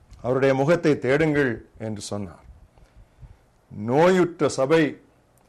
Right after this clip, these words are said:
செத்துக்கொண்டிருக்கும் உலகை காப்பாற்ற முடியாது. A sick church cannot save a dying world. நமது அனுதின ஜெப பட்டியலில்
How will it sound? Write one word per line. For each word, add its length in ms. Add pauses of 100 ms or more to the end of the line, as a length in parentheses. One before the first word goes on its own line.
(540)
செத்துக்கொண்டிருக்கும் 1000
உலகை 380
காப்பாற்ற 520
முடியாது. 520 (1000)
A 120
sick 560
church 320 (240)
cannot 480 (160)
save 360 (480)
a 80
dying 480
world. 420 (1120)
நமது 420
அனுதின 500
ஜெப 260
பட்டியலில் 760